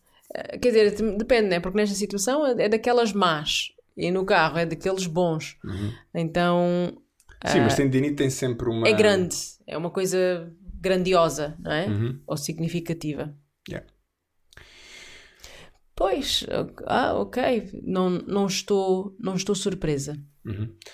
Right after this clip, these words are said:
Speaker 2: Sente-se. Portanto, agora vai voltar à cadeira onde estava antes.
Speaker 1: Já desconfiava. Então, eu já,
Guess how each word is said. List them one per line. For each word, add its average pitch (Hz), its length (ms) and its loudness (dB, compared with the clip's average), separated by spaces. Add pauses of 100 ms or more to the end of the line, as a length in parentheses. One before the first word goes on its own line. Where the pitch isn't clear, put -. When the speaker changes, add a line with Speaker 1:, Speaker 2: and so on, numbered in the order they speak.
(320)
Speaker 2:
Sente-se. - 600 -2
Portanto, - 280 -8
agora 104 240 4
vai 87 160 2
voltar 90 420 0
à - 240 -6
cadeira 92 360 -6
onde - 120 -14
estava - 300 -14
antes. - 260 -20 (920)
Speaker 1:
Já 196 300 4
desconfiava. 175 1080 -2
Então, 160 560 -4 (440)
eu 185 280 0
já, 185 500 -4